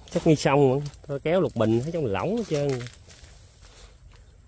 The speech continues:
Thôi rồi, lượm ơi. Lượm ơi là lượm. Kéo lục bình trong lỏng hết trơn cái lờ. Thánh thằng Thiên Động mơ có sặc gì đâu mà giữ thằng ôn trời.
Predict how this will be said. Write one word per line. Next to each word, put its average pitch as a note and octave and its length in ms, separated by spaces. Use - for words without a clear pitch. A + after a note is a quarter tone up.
Thôi D3 200
rồi, G#2+ 260
lượm G#2 320
ơi. D3+ 720
Lượm G#2+ 220
ơi D3+ 280
là A#2+ 100
lượm. A#2 540
Kéo D#3+ 140
lục C#3 140
bình A2+ 220
trong C#3 120
lỏng A2 360
hết F#3 100
trơn D3+ 200
cái D3 100
lờ. A#2 320
Thánh E3+ 160
thằng F#2 200
Thiên A#2 160
Động G2 180
mơ A#2 120
có C3 60
sặc - 220
gì B2 60
đâu A2 120
mà G#2+ 60
giữ G#2 120
thằng G#2+ 180
ôn G#2+ 260
trời. F#2 340